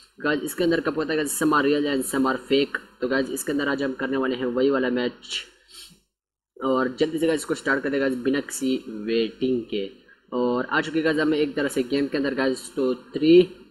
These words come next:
टू, वन। और guys, अभी हमारे player दिखाने वाले हैं guys, सबसे पहले। और guys,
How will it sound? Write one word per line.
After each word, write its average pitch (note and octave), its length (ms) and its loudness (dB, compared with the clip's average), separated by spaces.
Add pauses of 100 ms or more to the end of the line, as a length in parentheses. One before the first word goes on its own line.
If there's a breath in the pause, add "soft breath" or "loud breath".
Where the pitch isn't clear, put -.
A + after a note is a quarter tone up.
(580)
टू, D3+ 340 0 (320)
वन। A#2 320 -4 (220)
और B2+ 120 -4
guys, B2+ 160 -4
अभी C#3+ 140 -2
हमारे C#3 220 0
player C3+ 240 -2
दिखाने B2+ 360 -2
वाले C3 180 -2
हैं B2+ 80 0
guys, B2+ 120 0
सबसे - 260 -8
पहले। B2+ 260 -4 (3000)
और C3+ 80 -2
guys, D3+ 200 0